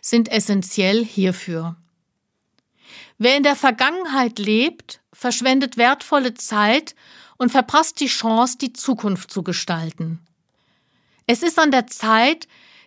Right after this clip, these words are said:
den Mut aufzubringen, sich Herausforderungen der Gegenwart zu stellen und die Zukunft mit offenen Armen zu empfangen.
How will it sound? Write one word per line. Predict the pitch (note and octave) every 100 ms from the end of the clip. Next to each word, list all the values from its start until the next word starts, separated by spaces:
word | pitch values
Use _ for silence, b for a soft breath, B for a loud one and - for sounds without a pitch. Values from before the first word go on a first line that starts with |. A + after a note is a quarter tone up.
| -
den | B3 A#3+
Mut | C#4+ F#4+ F#4+
aufzubringen, | G#3+ G#3+ G#3 - - A3 - B3 C4+ C#4+
sich | C4 B3 -
Herausforderungen | A3 G#3 B3 D4+ - D4 C#4+ C#4 B3+ C#4 C#4
der | A#3 G#3+
Gegenwart | B3 B3+ C4+ B3 A#3 A3+
zu | -
stellen | - - G#3+ A3+ C4 D4+ D#4+ B B B B -
und | B3
die | A3+
Zukunft | G#3+ - D4 D4+ D#4 D#4 D#4 - - -
mit | G#3 -
offenen | C#4 - C4 B3 A#3
Armen | F#3+ G3+ G#3+ A#3+
zu | - B3+
empfangen. | A#3 A3+ - F#3+ F3 D#3+ D#3+